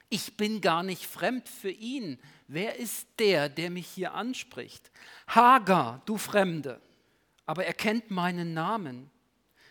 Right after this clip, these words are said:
Also versteht sie und sagt ihm das: „Du bist ein Gott, der mich sieht.“ Wer auch immer da spricht, er kennt mich. Ich bin ihm nicht fremd. Er ist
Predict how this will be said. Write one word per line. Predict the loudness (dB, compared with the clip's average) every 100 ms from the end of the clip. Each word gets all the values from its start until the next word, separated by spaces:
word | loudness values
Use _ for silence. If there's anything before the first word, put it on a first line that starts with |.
| _ _ _ _ _ _ _ -8
Also | -6 -4
versteht | -6 -8 -8 -8 -8
sie | -8 -8 -10 _ _ _ _
und | -14 -8
sagt | -8 -6
ihm | -8
das: | -6 -8 -10 -14
„Du | -10
bist | -10 -10
ein | -12 -12
Gott, | -10 -10 -12 -20 _ _ _ _ _ -10
der | -6
mich | -6 -6
sieht.“ | -8 -8 -10 -12 -18 -20 _ _ _ _ _ _ _ _ _ _ _ _ _ -20 -6
Wer | -4 -4
auch | -4
immer | -2 0
da | -2
spricht, | -4 -8 -8 -8
er | -8
kennt | -4 -6 -6
mich. | -12 -12
Ich | -4
bin | -4 -4 -10 -20 -20 _ -12
ihm | -8 -6
nicht | -6
fremd. | -6 -6 -4
Er | -6
ist | -6 -10